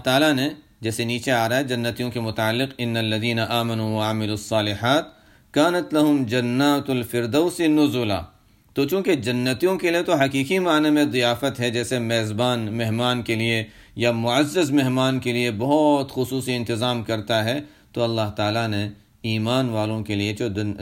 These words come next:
آم-، ایمان والوں کے لیے جنت الفردوس، اس کو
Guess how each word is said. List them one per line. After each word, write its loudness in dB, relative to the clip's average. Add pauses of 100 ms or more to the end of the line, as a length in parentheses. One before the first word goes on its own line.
آم-، -2
ایمان 0
والوں -2
کے -4
لیے -2 (220)
جنت -2
الفردوس، 0 (360)
اس 0
کو -2